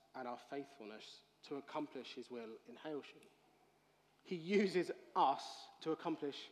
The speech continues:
his will. That just boggles my mind. Hailsham is desperate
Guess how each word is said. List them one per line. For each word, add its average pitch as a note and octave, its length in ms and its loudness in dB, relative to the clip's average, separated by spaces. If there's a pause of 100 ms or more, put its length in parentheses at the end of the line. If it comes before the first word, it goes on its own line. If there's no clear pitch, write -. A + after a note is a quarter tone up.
(300)
his D3 240 0 (320)
will. B2 240 0 (300)
That D#3+ 100 -4
just - 180 -4
boggles B2 320 2
my A2 100 -4
mind. G#2 300 -4 (420)
Hailsham F3+ 360 4
is C3 80 0 (100)
desperate E3+ 500 2